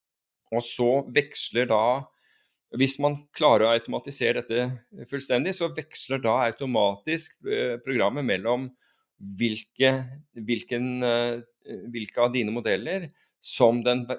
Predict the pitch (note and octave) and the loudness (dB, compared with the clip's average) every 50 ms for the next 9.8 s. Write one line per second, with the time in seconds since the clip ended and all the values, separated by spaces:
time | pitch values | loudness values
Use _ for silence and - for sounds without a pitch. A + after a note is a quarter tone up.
0 | - A2+ G2 A#2 - - B2+ A#2+ A#2+ B2 - C3 C3+ C3 C3 G2+ - - G2+ - | -8 -10 -10 -6 -2 0 0 0 -2 -4 -6 -4 -2 -2 -2 -4 -4 -8 -10 -4
1 | A#2+ A2+ G#2+ G2+ G2 G#2 - - G2+ G2+ G2+ G#2 F#2 A#2 B2+ B2+ D3 C#3 - C3+ | -2 2 4 4 4 2 2 -2 -4 -4 -4 -4 -2 0 2 2 2 2 2 0
2 | C3+ C3 B2+ G#2 F2+ - - - A2+ A2 G#2+ A#2 B2 A#2+ - _ - A#2+ _ - | 0 0 -2 -4 -4 -10 -10 -10 -6 0 2 2 2 2 -2 _ -20 -20 _ -18
3 | B2+ - - - - - _ - C#3+ D3+ D3+ D#3 D3+ D3 C#3+ A#2+ G2+ F2+ - - | -14 -10 -8 -8 -8 -8 _ -2 0 0 0 0 -2 -4 -4 -4 -4 -4 -6 -4
4 | G#2+ A2 A#2 A#2 A2 G#2+ A2+ A#2 A#2 A#2 - _ _ - _ _ _ _ _ _ | -4 -2 -2 -2 0 0 0 0 0 -4 -8 _ _ -20 _ _ _ _ _ _
5 | - A2 A2+ A2+ A2 G#2+ - - A2+ A#2 A2+ A2+ G#2+ B2+ B2+ - - G2+ G2+ G2 | 0 4 4 4 4 2 -4 -4 0 2 2 2 0 -2 -4 -2 0 0 0 0
6 | A2 A#2 - A#2 G2+ F2 D2 F2 G2+ E2+ F#2 F#2+ F2+ F2 F2+ F#2 D#2 E2+ G2+ - | -2 -4 -4 -4 -6 -6 -8 -6 -4 -4 -2 -2 -4 -4 -6 -8 -10 -10 -10 -10
7 | - G#2+ G2 - - - B2 B2 A#2+ - _ _ _ _ _ _ _ - B2+ C#3 | -10 -10 -12 -10 -6 -6 -6 -6 -6 -12 _ _ _ _ _ _ _ -2 -2 0
8 | C#3 E3 D#3+ - C#3 A#2+ A#2+ - C3 C#3+ C#3 - B2+ A2+ A2 - B2 C3+ - - | 0 0 0 2 2 2 2 2 -2 -6 -4 -2 -2 -2 -2 -4 -8 -8 -2 0
9 | C3+ A2+ G2+ A2+ A#2+ G2+ F#2 - - C#3 C#3+ A#2 A2+ A2+ A2+ A2+ | 0 0 0 -2 -4 -4 -4 -6 -6 -6 -4 -4 -4 -4 -4 -6